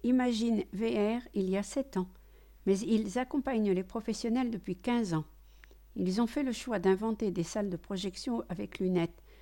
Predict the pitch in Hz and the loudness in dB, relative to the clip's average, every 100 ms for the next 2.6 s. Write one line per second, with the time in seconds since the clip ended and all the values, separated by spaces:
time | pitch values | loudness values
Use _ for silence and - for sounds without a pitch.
0 | - - - 226 240 240 208 214 202 233 | -20 -20 -4 0 0 -2 -4 -4 -2 -4
1 | 226 180 175 190 220 233 233 185 165 180 | -4 -2 -2 -2 -2 -2 -2 -2 2 4
2 | 220 196 180 - 240 | 2 -2 -6 -6 -6